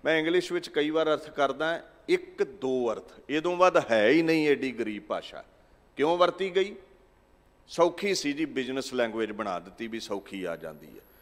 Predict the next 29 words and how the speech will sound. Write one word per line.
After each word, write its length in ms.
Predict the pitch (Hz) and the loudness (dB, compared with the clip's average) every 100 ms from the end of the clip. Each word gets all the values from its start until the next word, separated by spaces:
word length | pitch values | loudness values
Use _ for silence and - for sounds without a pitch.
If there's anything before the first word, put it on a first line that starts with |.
| _ _ _ _ - | _ _ _ _ -2
ਜੇ 160 | 151 | 0
ਸਭ 420 | 156 - - 165 196 | 0 -4 2 2 2
ਤੋਂ 240 | - 208 | 2 2
ਡੂੰਘੇ 520 | 123 110 185 214 226 185 | 2 -2 -2 2 6 6
ਅਰਥ, 240 | 160 - | 4 -2
ਵਧੇਰੇ 580 | 151 139 107 104 156 156 | -6 -4 -2 -2 0 0
ਅਰਥ 180 | 147 147 | -2 -6
ਪੜ੍ਹਨੇ 400 | - 151 156 160 | -4 -4 -4 -8
ਨੇ 120 | 175 | -8
ਤੇ 160 | 185 | -8
ਗੁਰਮੁਖੀ 520 | 156 107 110 110 - 110 | -6 -4 -4 -6 -12 -14
ਪੰਜਾਬੀ 500 | 104 92 87 82 85 | -12 -8 -8 -8 -14
ਚ, 100 | 80 | -6
ਦਸ 340 | 87 131 131 | 2 4 4
ਦਸ 260 | 160 151 156 | 0 2 0
ਅਰਥ 200 | - 143 | -4 -4
ਬਾਣੀ 320 | 120 113 110 | -4 -4 -6
ਦੇ 180 | 95 85 | -10 -8
ਇੱਕ 200 | 139 139 | -8 -4
ਇੱਕ 120 | 156 | -6
ਪੰਕਤੀ 360 | 110 113 95 95 | -6 -10 -10 -14
ਦੇ 120 | 87 | -12
ਨਿਕਲਦੇ 460 | 85 90 90 80 78 | -12 -10 -12 -14 -18
ਨੇ। 100 | - _ _ _ _ _ _ _ - | -20 _ _ _ _ _ _ _ -6
ਤੋ 80 | |
ਪੰਜਾਬੀ 580 | 123 127 127 131 131 147 | -4 -2 4 6 6 2
ਨੂੰ 140 | 143 139 | 0 -4
ਪ੍ਰਫੁੱਲਤ 560 | - 113 - 123 143 | -4 -4 -2 -2 0
ਰੱਖੋ, 400 | 147 135 - 135 | 0 -2 -2 -6